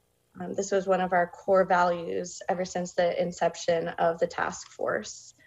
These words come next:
And we remain steadfast to this commitment. We occasionally need to change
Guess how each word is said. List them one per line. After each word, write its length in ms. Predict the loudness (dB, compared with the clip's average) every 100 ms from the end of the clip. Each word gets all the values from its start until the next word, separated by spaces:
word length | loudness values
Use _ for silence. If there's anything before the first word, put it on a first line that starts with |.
| _ _ _ _ _ _ _
And 400 | 0 2 2 -2 -4
we 560 | -2 2 2 2 0 -4 _ _
remain 400 | 2 6 6 4
steadfast 1120 | 0 2 2 2 -2 -2 -4 -8 -12 -12 -6
to 140 | 0
this 240 | 2 2 -2
commitment. 680 | -4 -4 -4 -2 -2 -2 -6 _ _ _ _ _ _ _ _ _ _ -6
We 200 | 2 2
occasionally 520 | 4 2 4 4 6
need 260 | 6 4 2
to 120 | -4
change 720 | -2 0 0 2 0 0 -6